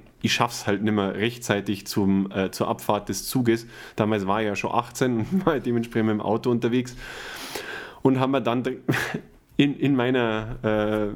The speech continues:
wie wir es ja auch schon öfter gehabt haben, in meiner schulbejahenden Art, <laughs> haben wir gedacht, ach komm, lass Fünfe gerade sein und fahrst halt in, äh, in die Stadt zum Mediamarkt und <laughs> hörst halt einfach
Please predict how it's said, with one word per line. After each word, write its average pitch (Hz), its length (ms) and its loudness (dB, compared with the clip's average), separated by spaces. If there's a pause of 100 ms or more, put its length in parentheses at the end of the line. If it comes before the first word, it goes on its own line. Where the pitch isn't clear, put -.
wie 120 100 4
wir 127 80 4
es 110 80 2
ja 113 120 0
auch 123 60 0
schon 127 120 2
öfter 143 260 0
gehabt 117 380 0
haben, 123 80 4
in 113 80 2
meiner 104 360 2
schulbejahenden 131 840 2
Art, 123 380 0 (640)
<laughs> - 640 -2
haben 110 180 4
wir 117 120 2
gedacht, 107 240 -2
ach 95 220 0
komm, 127 300 2 (1160)
lass 110 280 0
Fünfe 139 360 2
gerade 110 400 0
sein 131 400 0
und 113 340 0
fahrst 123 400 -2
halt 120 180 2
in, 110 560 2
äh, 101 260 2
in 117 120 2
die 110 100 0
Stadt 135 300 0
zum - 380 0
Mediamarkt 120 640 2
und - 200 -2
<laughs> - 0 -
hörst - 400 0
halt 196 160 2
einfach 147 260 2